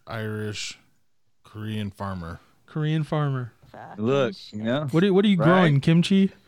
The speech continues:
Speaker 1: And cheese curds.
Speaker 3: You don't grow kimchi. You make kimchi. This guy.
Speaker 2: Look, I
Speaker 3: Just growing fermented cabbage. No big deal. <laughs>
Speaker 2: I am aware of the process. I just, you, so far, everything that you've done has been super unique and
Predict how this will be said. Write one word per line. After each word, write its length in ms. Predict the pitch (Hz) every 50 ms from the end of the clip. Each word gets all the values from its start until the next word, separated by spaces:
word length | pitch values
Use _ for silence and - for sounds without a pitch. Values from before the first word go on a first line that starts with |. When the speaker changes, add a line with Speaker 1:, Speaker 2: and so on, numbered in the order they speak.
| _ _ _ _ _ _ _ - -
Speaker 1:
And 140 | 110 107 -
cheese 240 | - 123 113 110 -
curds. 240 | - 262 190 95 92
Speaker 3:
You 60 | 190
don't 220 | 247 262 226 -
grow 640 | - - 127 127 123 123 127 127 127 139 165 190 185
kimchi. 560 | 165 - - - 214 107 104 107 - - 117 - -
You 100 | 151 170 170
make 500 | 165 165 175 185 202 208 220 226 226 226 - - -
kimchi. 440 | - 117 - - - - 104 104 87 82 - _ _ _ _ _ _ - - - - - -
This 220 | 214 220 180 -
guy. 480 | - - 110 101 92 87 87 85 82 85
Speaker 2:
Look, 280 | 196 190 160 - - - _ _ _ -
I 140 | 175 185 185
Speaker 3:
Just 160 | 208 156 127
growing 380 | 117 143 156 156 160 160 156 143
fermented 600 | - 160 143 131 131 135 139 143 135 143 127 -
cabbage. 600 | 135 131 120 117 117 131 139 143 131 - - 107
No 120 | 117 143 143
big 180 | 131 120 110
deal. 340 | 95 117 113 107 110 127 127 - - - - -
<laughs> 280 | - - - - 220 - - - - 196 - - - 294 214 160 - 359 - 247 - - - - 339 - 381 - 302 - - - - 381 - 254 - _ _ - - - _ _ _ - - - - - - 330 - - - - - - - 160 170
Speaker 2:
I 140 | 190 190 214
am 120 | 226 220 214
aware 240 | 208 202 208 202 196
of 120 | 180 160
the 80 | 156 143
process. 540 | - 180 165 156 143 - 143 131 127 -
I 160 | 151 156 156 160
just, 340 | 151 165 160 - - -
you, 160 | - 165 160 156
so 200 | - - 185 180
far, 240 | - 196 175 170
everything 360 | 170 170 175 180 175 185 175 170
that 60 | 170
you've 160 | 160 160 151 143
done 160 | 165 165 156
has 120 | 156 143
been 160 | 135 147 147 143
super 340 | 135 - 180 170 170 175
unique 580 | 165 165 165 160 151 147 151 160 165 - - - -
and 440 | 170 156 151 147 139 135 139 147